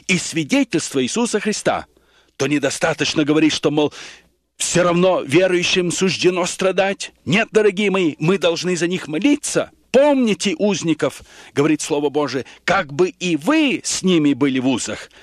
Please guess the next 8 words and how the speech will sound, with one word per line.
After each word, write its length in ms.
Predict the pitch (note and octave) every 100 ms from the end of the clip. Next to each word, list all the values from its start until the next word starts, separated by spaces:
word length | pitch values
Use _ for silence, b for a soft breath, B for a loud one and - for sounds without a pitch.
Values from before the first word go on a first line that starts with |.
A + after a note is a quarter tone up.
| B B -
и 100 | C#3
страждущих, 880 | - C#3 E3 A2+ C#3+ C#3+ C#3+ - B B B
как 240 | D#3+ D#3 -
и 120 | D3+ C#3
сами 600 | - G3 D#3+ A2+ G2 - B B
находитесь 680 | B2 A2+ C3 G#2 F#2 G2 -
в 80 | -
теле". 420 | A2+ A#2+ B2